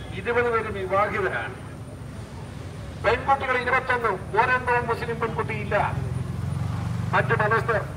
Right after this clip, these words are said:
ഇരുപത്തിയൊന്നും വിവാഹിതരാകാത്ത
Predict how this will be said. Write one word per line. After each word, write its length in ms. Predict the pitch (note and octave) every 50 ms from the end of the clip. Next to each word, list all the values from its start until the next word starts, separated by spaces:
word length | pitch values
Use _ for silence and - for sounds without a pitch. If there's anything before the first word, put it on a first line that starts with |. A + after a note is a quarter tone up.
| - - - - - - - - -
ഇരുപത്തിയൊന്നും 880 | - F#3+ A#3 B3 B3+ C4 B3+ - - A#3+ A#3+ A#3+ A#3+ B3+ B3+ - - - - - - - - - - - - -
വിവാഹിതരാകാത്ത 960 | - G3+ A#3 A#3+ B3 B3+ B3 B3+ B3 A#3+ A3+ A3+ A#3 A3+ A3+ - A3+ A3 A3+